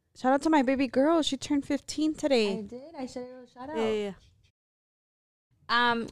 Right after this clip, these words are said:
Speaker 2: but with that being said, thank you guys so much for all the love and the support. Um, make sure to subscribe to our YouTube channel. Make sure to follow us on TikTok, which we still have to make new TikToks.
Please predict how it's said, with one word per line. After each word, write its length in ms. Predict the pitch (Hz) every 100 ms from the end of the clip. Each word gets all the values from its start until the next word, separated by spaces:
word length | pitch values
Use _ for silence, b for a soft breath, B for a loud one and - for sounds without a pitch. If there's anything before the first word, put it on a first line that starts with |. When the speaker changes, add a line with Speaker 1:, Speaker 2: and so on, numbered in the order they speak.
| -
Speaker 2:
but 160 | 226
with 140 | 240 240
that 180 | 247 254
being 180 | 285
said, 320 | 269 254 262 254
thank 140 | 262
you 80 | 269
guys 160 | 277
so 100 | 277
much 200 | 277 262
for 120 | - 262
all 60 |
the 80 | 247
love 220 | 233 226
and 100 | 233
the 60 | 226
support. 760 | 233 - - 320 330 339 339 -
Um, 240 | 226 226
make 100 | 247
sure 160 | - 294
to 100 | 269
subscribe 520 | 247 247 - 233 233
to 100 | -
our 80 | 226
YouTube 380 | 226 277 285 262
channel. 320 | 294 262 254
Make 220 | 247 240
sure 140 | 254 247
to 80 | 240
follow 220 | 220 220
us 80 | 240
on 80 |
TikTok, 340 | 233 233 254 247
which 200 | 254 240
we 100 | 247
still 400 | 240 - - 302
have 140 | 349 320
to 60 |
make 120 | 302
new 100 | 294
TikToks. 400 | 294 285 277 277